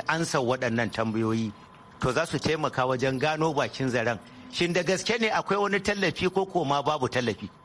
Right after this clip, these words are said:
Saboda na farko, kai shugaba Muhammadu Buhari, kai ka fi kowa cancanta ka fito mana da maslaha akan wannan matsala.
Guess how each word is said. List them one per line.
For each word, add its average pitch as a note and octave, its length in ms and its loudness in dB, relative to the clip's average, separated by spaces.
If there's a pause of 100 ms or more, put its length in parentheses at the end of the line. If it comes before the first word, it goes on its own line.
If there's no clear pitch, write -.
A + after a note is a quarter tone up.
Saboda E3+ 400 2
na E3+ 100 0
farko, A3+ 500 0 (320)
kai B3 300 2
shugaba D#3+ 460 2
Muhammadu C#3+ 360 2
Buhari, B2 320 0
kai D#3+ 160 -2
ka E3+ 120 -2
fi F3 140 -6
kowa F#3+ 500 2
cancanta C#3 640 0 (400)
ka D3+ 100 2
fito G#3 480 0
mana G3+ 220 0
da C#3+ 100 0
maslaha C#3 640 0
akan C3 180 0
wannan A2+ 240 0
matsala. G2 360 -2